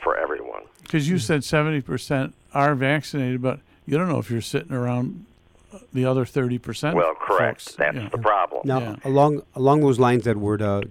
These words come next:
Speaker 3: do you see an uptick in covid cases as we move into colder weather in the fall?
Speaker 1: Uh, unfortunately, that's quite possible. Uh, we probably can expect another booster in the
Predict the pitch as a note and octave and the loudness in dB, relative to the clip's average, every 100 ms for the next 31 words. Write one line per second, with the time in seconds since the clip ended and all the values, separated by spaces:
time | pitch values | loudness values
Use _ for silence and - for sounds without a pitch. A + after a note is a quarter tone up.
0 | G#2+ A#2+ E3+ F#3+ - C3+ B2 A#2+ A#2+ _ | -4 0 0 0 0 2 2 0 -4 _
1 | _ _ _ A#2+ A#2 - C3 - - B2 | _ _ _ -6 -6 -4 -6 -4 -4 -4
2 | - - _ _ A#2+ - - A#2+ A#2 - | -4 -20 _ _ -10 -6 -2 0 0 -4
3 | B2 A#2 - A2+ G#2+ - _ _ - A#2 | -4 -4 -4 -6 -6 -14 _ _ -10 -4
4 | A#2+ A#2 A2+ G#2+ - A#2+ A#2 A2+ G#2+ A2 | 0 0 0 -4 -6 -4 -2 0 -2 -2
5 | G#2 G2 G2+ F2+ E2 E2 _ _ _ _ | -4 -4 -4 -6 -6 -12 _ _ _ _
6 | _ - - - - - _ _ - - | _ -20 -20 -18 -20 -20 _ _ -14 -4
7 | C#2+ D2+ D#2 F#2 - G#2+ G#2 A2 E2+ F#2+ | -2 0 -2 -8 -2 -2 0 -4 -2 0
8 | F2+ - - E2+ - G#2 G#2 A#2+ - D3 | -2 -4 -2 -2 0 -2 0 0 -2 -2
9 | E3+ - _ _ _ - - - - - | -4 -8 _ _ _ -20 -20 -20 -20 -20
10 | _ - - - D#2+ - G2 G2 G2+ - | _ -8 -6 -6 -4 2 2 2 -4 -2
11 | F2+ D#2+ - - G2+ - - - E2 E2 | -4 -4 -4 0 0 -2 -10 -4 -4 0
12 | F2+ G#2 G2 G2+ - G2+ A2 - A2+ A2+ | 0 0 -2 -4 -6 -6 -4 0 0 -2
13 | - _ _ _ - E2+ C#2+ | -10 _ _ _ -4 -4 -4